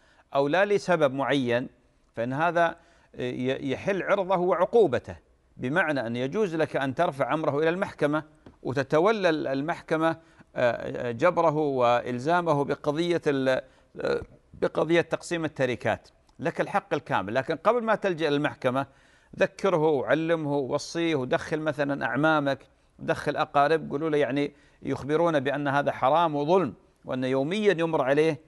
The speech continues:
آه، يعني، آه، و-، وما وزع التركة، يكون ظالم فيه،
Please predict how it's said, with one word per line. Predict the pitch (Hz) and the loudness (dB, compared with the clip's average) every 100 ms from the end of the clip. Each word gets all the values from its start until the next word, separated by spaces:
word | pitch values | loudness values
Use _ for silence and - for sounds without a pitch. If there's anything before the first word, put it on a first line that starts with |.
| _ _ - | _ _ -6
آه، | 127 123 113 | 0 2 0
يعني، | 131 110 120 123 104 | -2 -2 -2 -2 -2
آه، | 117 113 101 | 0 0 -2
و-، | 123 127 120 123 117 | -4 -2 -4 -4 -4
وما | 117 160 | 0 2
وزع | 202 180 160 147 | 2 0 -2 -4
التركة، | - 151 139 - 127 | 0 0 0 -2 -4
يكون | 131 - 160 143 | -4 -4 -2 2
ظالم | 185 202 151 | 4 4 0
فيه، | 131 208 | -4 -4